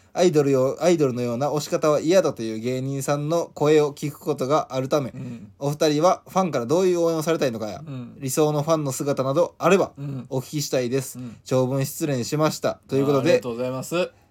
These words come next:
Speaker 1: で、こういう痛いと言われるファン、
Speaker 2: うん。
Speaker 1: こう、推しぬい、
Speaker 2: うん。
Speaker 1: その、俺らのぬいぐるみを使って、
Speaker 2: はいはい、まあ、そういうのあるよな。
Speaker 1: 作って、
Speaker 2: うん。
Speaker 1: 応援してくれるって。お前、ババにはお前何されるか分からんぞ、
Speaker 2: いや、
Speaker 1: お前。
Speaker 2: そんなことないねん。
Speaker 1: 言わん。
Speaker 2: どうぞ、勝手にどうぞ。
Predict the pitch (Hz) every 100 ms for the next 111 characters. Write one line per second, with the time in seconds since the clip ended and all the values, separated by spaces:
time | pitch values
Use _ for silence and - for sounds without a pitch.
0 | _ _ - 120 131 127 131 175 156 170
1 | 135 101 123 127 135 139 139 139 127 156
2 | 143 110 127 131 226 - - 127 120 156
3 | - 202 208 214 220 - _ - 147 147
4 | 131 120 156 165 175 170 226 113 123 180
5 | 214 214 220 226 233 156 151 135 131 294
6 | 170 151 208 220 185 135 214 - 240 240
7 | - - 151 160 160 165 156 156 147 -
8 | 156 156 151 147 - - _ _ _ _
9 | _ _ 113 104 - _ _ _ - 185
10 | 269 453 480 277 190 175 170 185 208 -
11 | 302 571 254 262 370 - 349 277 214 208
12 | 269 247 226 175 262 392 269 151 123 _
13 | _ _ 226 - 415 - 214 240 254 302
14 | - 285 277 254 320 269 156 170